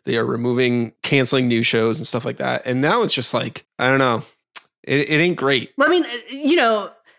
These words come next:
Speaker 2: if, if, if, if, if my best friend David Zaslav was here with us today,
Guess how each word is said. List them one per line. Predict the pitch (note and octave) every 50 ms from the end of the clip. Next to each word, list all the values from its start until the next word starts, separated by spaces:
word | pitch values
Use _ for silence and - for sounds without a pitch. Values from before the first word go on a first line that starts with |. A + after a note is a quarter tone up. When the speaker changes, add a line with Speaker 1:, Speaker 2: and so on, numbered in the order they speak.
| _ _ _ _ _ _ _ _ _
Speaker 2:
if, | B3+ C4+ B3
if, | C#4 C4 B3+ B3 A#3+
if, | - B3 B3 A#3+ A3+ - - B3+
if, | G3+ B3 A#3+ A#3+ - - - -
if | A#3+ A#3 A#3 - -
my | A#3+ A3+
best | A3 A#3 A3+ B3+ - -
friend | - C4+ B3+ A#3+ A3 G#3+
David | G#3 G3+ G3+ G3+ F#3+
Zaslav | F#3+ E3+ E3+ E3+ - E3 D3+ A#2+ A#2 -
was | - E3 -
here | - D#3+ C#3+
with | - - -
us | - - -
today, | - - G#2+ G#2+ G2 G#2 A2+